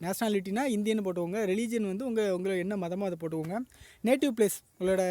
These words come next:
நேட்டிவ் பிளேஸ் என்னதோ அதை போட்டுக்கோங்க. அதுக்கு பெர்மனண்ட் அட்ரஸ் அதை போட்டுக்கோங்க. ஏதாவது எக்ஸ்பீரியன்ஸ் இதுக்கு முன்னாடி இருக்கா அப்படிங்கிறத மென்ஷன் பண்ணிக்கோங்க. இரு-, இல்லை அப்படின்னா இ-, இல்லை அப்படின்னு எழுதிக்கோங்க. So, நீங்க மு-,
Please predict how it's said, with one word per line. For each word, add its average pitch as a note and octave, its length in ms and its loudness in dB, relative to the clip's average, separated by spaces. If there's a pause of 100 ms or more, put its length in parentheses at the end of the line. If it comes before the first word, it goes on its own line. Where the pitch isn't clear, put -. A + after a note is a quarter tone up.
(160)
நேட்டிவ் A3 280 -2
பிளேஸ் G#3 200 2
என்னதோ F3+ 220 0
அதை E3+ 100 -4
போட்டுக்கோங்க. E3 320 -4
அதுக்கு A3 460 -2
பெர்மனண்ட் B3 400 4
அட்ரஸ் F#3+ 340 0 (460)
அதை G3 200 2
போட்டுக்கோங்க. F3 400 -2 (480)
ஏதாவது A#3+ 300 6
எக்ஸ்பீரியன்ஸ் A#3 540 2
இதுக்கு G3+ 160 -4
முன்னாடி G#3+ 180 2
இருக்கா G3 400 4
அப்படிங்கிறத F3+ 580 0
மென்ஷன் G3+ 340 0
பண்ணிக்கோங்க. E3 340 -2 (480)
இரு-, G3+ 200 4
இல்லை B3+ 240 8
அப்படின்னா G#3 320 6 (160)
இ-, G#3 160 4 (400)
இல்லை A#3 280 6
அப்படின்னு G3+ 260 0
எழுதிக்கோங்க. D#3 340 -4 (1120)
So, A#3+ 120 2
நீங்க A#3+ 200 4
மு-, G#3+ 160 4